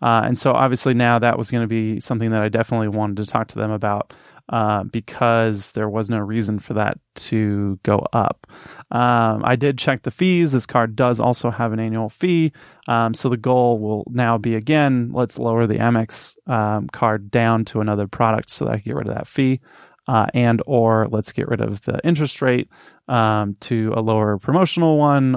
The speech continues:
uh, or even I've heard stories of people, um, getting a promotional zero percent interest so that they can get out of debt faster while maintaining that same card.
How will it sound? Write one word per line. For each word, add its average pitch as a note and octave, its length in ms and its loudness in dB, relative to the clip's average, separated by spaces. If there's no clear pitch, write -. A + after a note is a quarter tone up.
uh, A2 300 -2
or A#2 240 0
even B2+ 200 2
I've A2+ 160 0
heard G#2+ 260 -4
stories A#2 440 0
of G#2+ 80 -10
people, A2+ 380 -4
um, A2+ 260 4
getting D3 280 2
a B2+ 60 2
promotional C3 520 0
zero A2+ 260 2
percent - 380 -4
interest A#2 520 -2
so - 300 -2
that C#3 80 2
they B2+ 120 2
can A2 120 -6
get A#2+ 140 0
out A2+ 140 2
of G#2+ 80 -2
debt G#2+ 220 -2
faster A2+ 600 -4
while A2+ 260 2
maintaining G#2+ 560 -2
that G2+ 160 -4
same - 240 -6
card. - 380 -6